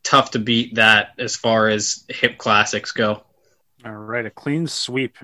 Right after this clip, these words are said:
Speaker 2: Uh, finally, we've got the Artsy division, which pits a one and two seed with Bob Cajun, which took down Escape Is at Hand for the Traveling Man, The Darkest One, and Use It Up, uh, up against the two seed, It's a Good Life If You Don't Weaken,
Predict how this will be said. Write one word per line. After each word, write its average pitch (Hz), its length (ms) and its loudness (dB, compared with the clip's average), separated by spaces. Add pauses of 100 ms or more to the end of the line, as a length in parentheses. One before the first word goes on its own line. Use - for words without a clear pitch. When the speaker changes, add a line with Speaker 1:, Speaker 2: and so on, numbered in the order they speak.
Speaker 2:
Uh, 120 300 -4
finally, 147 460 0
we've 123 240 -4
got 127 180 0
the 131 220 -10
Artsy 151 300 -2
division, 139 400 -4
which - 340 -8
pits - 280 -8
a 131 80 -8
one 123 300 -4
and 120 140 -8
two 127 180 -8
seed 120 380 -8 (380)
with 120 200 -4
Bob 131 400 4
Cajun, 127 540 -2 (100)
which - 220 -10
took - 180 -10
down 117 200 -4
Escape 127 360 -6
Is 123 100 -6
at 110 60 -10
Hand 123 200 -4
for 120 60 -16
the 113 60 -10
Traveling 120 440 -2
Man, 117 240 -2
The 107 80 -10
Darkest 120 500 -4
One, 113 340 -4 (600)
and 110 360 -6
Use 123 340 -4
It 127 200 -2
Up, 120 260 2 (680)
uh, 110 300 -6
up 127 180 -2
against 123 320 -6
the - 60 -16
two 139 240 -4
seed, 123 320 -6
It's 127 160 -12
a 120 60 -8
Good 131 240 -6
Life 120 460 -4
If 107 100 -16 (240)
You 110 160 -14
Don't 135 300 -6
Weaken, 113 380 -8